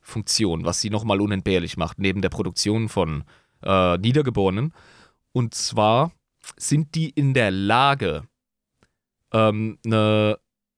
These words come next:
niedere Form von Nekromantie, ähm, ja, zu praktizieren. Also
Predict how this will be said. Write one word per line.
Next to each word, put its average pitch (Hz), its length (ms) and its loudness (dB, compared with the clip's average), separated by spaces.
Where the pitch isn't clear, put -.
niedere 123 1080 2
Form 123 360 0
von 120 200 -2
Nekromantie, 113 880 0
ähm, 92 600 0
ja, 87 360 2
zu - 140 -10
praktizieren. 87 800 -6
Also 113 400 2